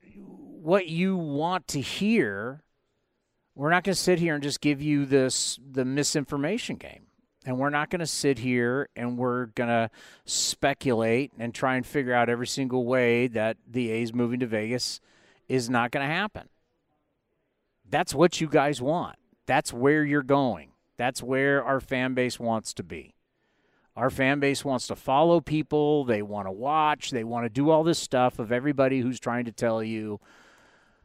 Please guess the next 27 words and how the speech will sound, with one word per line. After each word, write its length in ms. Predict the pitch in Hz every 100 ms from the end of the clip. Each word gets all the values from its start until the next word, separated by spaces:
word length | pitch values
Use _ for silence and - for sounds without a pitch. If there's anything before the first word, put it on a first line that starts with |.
| _ _ _ _ -
it's 200 | 165 -
not 220 | 143 131
gonna 220 | 131 117 104
happen. 400 | 95 - - - _ _ _ -
But 160 | 139 147
at 140 | 131
every 240 | 147 175
single 400 | 175 185 190 180
turn, 760 | 165 185 214 143 104 101 117 123 _
every 280 | - 151 170
single 340 | - 175 170
time 560 | 147 185 190 139 123 120
these 260 | 131 139 -
people 600 | - 202 208 117 104 113
go 280 | 120 131 139
out 140 | 139
and 100 | 135
give 160 | 143 151
you 120 | 147
this 240 | 139 -
min-, 320 | 147 147 143 -
misinformation, 1120 | 139 139 - 143 151 147 190 190 - 123 135 - _ _ _ _ _ _ _ _
they 300 | 123 127 131
end 160 | 127 123
up 140 | 131
being 260 | 101 107 131
wrong. 520 | 151 220 185 85 -